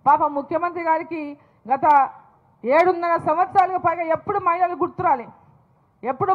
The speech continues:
మహిళల యొక్క మహిళా దినో-, అంతర్జాతీయ మహిళా దినోత్సవం గుర్తురాలే. మొట్టమొదటిసారి ఆయన అధికారంలో వచ్చినప్పుడు ఒక్క మహిళా మంత్రి లేదు ఆయన క్యాబినెట్లో. రెండోసారి అధికారంలోకి వచ్చిన తర్వాత ఎంతో కాలానికి మహిళా మంత్రులు వచ్చిండ్రు,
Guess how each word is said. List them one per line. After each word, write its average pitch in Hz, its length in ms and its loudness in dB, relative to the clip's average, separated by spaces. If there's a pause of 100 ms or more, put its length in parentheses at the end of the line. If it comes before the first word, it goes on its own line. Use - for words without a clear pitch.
మహిళల 359 300 2
యొక్క 370 180 4 (1040)
మహిళా 311 340 2
దినో-, 339 220 2
అంతర్జాతీయ 359 520 2
మహిళా 349 220 2
దినోత్సవం 370 560 2
గుర్తురాలే. 294 440 0 (500)
మొట్టమొదటిసారి 349 680 2
ఆయన 320 200 2
అధికారంలో 349 520 0 (520)
వచ్చినప్పుడు 349 520 -2 (120)
ఒక్క 302 120 -6 (140)
మహిళా 349 320 2
మంత్రి 370 300 -4
లేదు 349 180 2
ఆయన 311 120 -4 (120)
క్యాబినెట్లో. 277 480 -2 (1700)
రెండోసారి 359 540 6
అధికారంలోకి 370 460 2
వచ్చిన 339 280 -2
తర్వాత 359 280 2
ఎంతో 320 160 4 (140)
కాలానికి 359 380 2
మహిళా 320 300 -2
మంత్రులు 302 380 -2
వచ్చిండ్రు, 247 340 -6